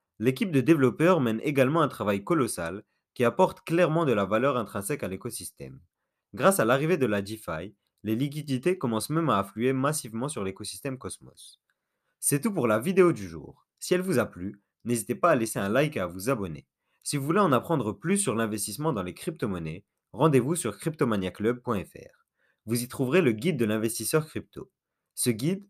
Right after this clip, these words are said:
c'est un condensé d'une cinquantaine de pages qui contient tout le nécessaire pour investir intelligemment dans les crypto-monnaies, sans se griller les ailes. Comme le montre la période actuelle et la volatilité du marché, il est primordial d'avoir une stratégie fiable si l'on veut être gagnant. Ce guide,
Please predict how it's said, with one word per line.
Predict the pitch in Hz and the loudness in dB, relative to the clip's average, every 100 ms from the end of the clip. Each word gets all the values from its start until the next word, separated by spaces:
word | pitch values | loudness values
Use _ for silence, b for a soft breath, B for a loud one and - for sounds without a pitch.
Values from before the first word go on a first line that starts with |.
| _ _ | _ _
c'est | - 110 | -10 -2
un | 117 | -2
condensé | - 180 123 151 | 0 4 4 4
d'une | 151 104 | 0 0
cinquantaine | 101 175 143 170 135 | 2 4 4 2 0
de | |
pages | 101 - 87 101 | 0 -2 -4 -4
qui | - | -10
contient | 101 113 151 | -6 -2 0
tout | 147 202 | 0 2
le | 170 | 4
nécessaire | 117 110 101 127 151 | 4 2 -2 0 -2
pour | 143 101 | 0 0
investir | 95 98 165 - - | 0 0 0 0 -2
intelligemment | 156 143 113 101 107 139 | -2 -2 -2 0 2 2
dans | 98 | 0
les | 87 | -4
crypto-monnaies, | - 156 - 101 82 80 78 _ _ | -8 -4 -2 0 -2 -6 -10 _ _
sans | - 151 | 2 2
se | 151 | 2
griller | 101 98 120 107 | -2 0 2 2
les | 82 73 | 0 -6
ailes. | 65 - _ _ _ _ _ _ - | -10 -10 _ _ _ _ _ _ 6
Comme | 160 | 8
le | 156 | 10
montre | 175 220 139 | 8 6 4
la | 107 | 4
période | 113 139 156 | 4 2 2
actuelle | - 120 113 135 | -2 -2 0 2
et | 123 | 4
la | 98 | 2
volatilité | 101 135 104 - 101 147 | 2 2 2 -2 -4 -2
du | 139 | -2
marché, | 101 95 - 85 85 _ _ _ - | -2 -4 -6 -10 -12 _ _ _ 0
il | 120 | 0
est | |
primordial | 120 196 180 120 123 143 | 2 2 4 4 4 4
d'avoir | 107 107 | 2 2
une | 101 | 0
stratégie | 98 113 110 95 | -2 -6 -6 -8
fiable | 95 - 135 139 | -6 2 2 2
si | 98 | -4
l'on | 101 | -4
veut | 98 98 | -4 -2
être | 143 - | -4 -4
gagnant. | 87 80 71 - _ _ _ _ _ | -6 -6 -8 -14 _ _ _ _ _
Ce | - | 2
guide, | 151 110 139 156 | 2 2 -2 -2